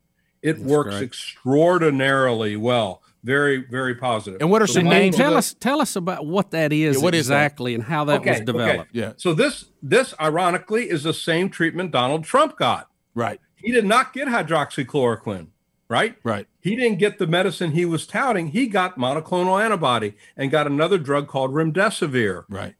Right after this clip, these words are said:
Speaker 1: And he also got some steroids later. But the, but the, he got the remdesivir and monoclonal antibody.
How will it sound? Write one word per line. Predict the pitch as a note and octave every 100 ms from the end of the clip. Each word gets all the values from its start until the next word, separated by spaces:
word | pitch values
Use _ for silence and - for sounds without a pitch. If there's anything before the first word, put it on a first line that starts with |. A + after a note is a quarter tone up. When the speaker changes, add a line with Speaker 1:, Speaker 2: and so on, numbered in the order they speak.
| -
Speaker 1:
And | C#3+
he | D3+
also | D3+ D#3+ E3
got | D#3 D3+
some | - C3+
steroids | - E3 D3 C3+ A#2+
later. | D3 D#3+ B2
But | G#2 B2+ -
the, | C#3
but | - C3
the, | C#3+ B2 _
he | C#3 D3
got | E3+ G3
the | G3
remdesivir | E3+ D3 D#3 D3 C#3 C#3 C3
and |
monoclonal | B2+ B2+ A#2+ C3+ B2
antibody. | A#2+ G2 G2